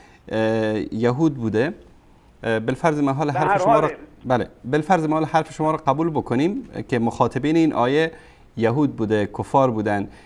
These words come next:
Speaker 1: یعنی الله سبحانه و تعالی در این آیه اومده، اه، به پیامبر گفته که «قل»، بگو ای محمد، اه، «لا اقول لكم عندي خزائن الله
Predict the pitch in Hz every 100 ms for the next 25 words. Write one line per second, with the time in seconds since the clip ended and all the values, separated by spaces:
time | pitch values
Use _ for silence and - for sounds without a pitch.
0 | - 127 151 165 143 165 - - 160 151
1 | 123 131 123 107 117 151 165 127 131 151
2 | 135 123 127 151 147 151 - - - -
3 | - - - - - 110 110 110 107 104
4 | 98 - 104 117 - 127 131 151 156 120
5 | - 151 - 104 95 - 156 147 98 139
6 | 135 143 135 123 110 95 92 87 - -
7 | - - 110 - 110 107 104 101 127 151
8 | 127 - 147 127 135 127 113 131 117 107
9 | 110 113 139 120 104 98 92